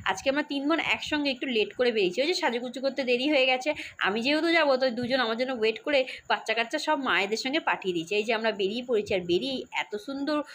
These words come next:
ওয়েদার দেখে মনটা তো খুশি হয়ে গিয়েছিল, কিন্তু রাস্তার যা বেহাল অবস্থা দেখলাম, মনের খুশিটা ঢুম করে উড়ে গেল। তবে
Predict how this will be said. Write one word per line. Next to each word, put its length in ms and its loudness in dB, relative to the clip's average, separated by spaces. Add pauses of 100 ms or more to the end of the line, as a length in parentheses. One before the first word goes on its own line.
(200)
ওয়েদার 320 2
দেখে 300 0 (200)
মনটা 240 2
তো 120 0
খুশি 400 0
হয়ে 220 4
গিয়েছিল, 360 0 (280)
কিন্তু 340 0
রাস্তার 560 0
যা 120 2
বেহাল 400 2
অবস্থা 420 2
দেখলাম, 420 0 (340)
মনের 280 0
খুশিটা 380 -2
ঢুম 300 -4
করে 160 2
উড়ে 220 2
গেল। 200 0
তবে 340 2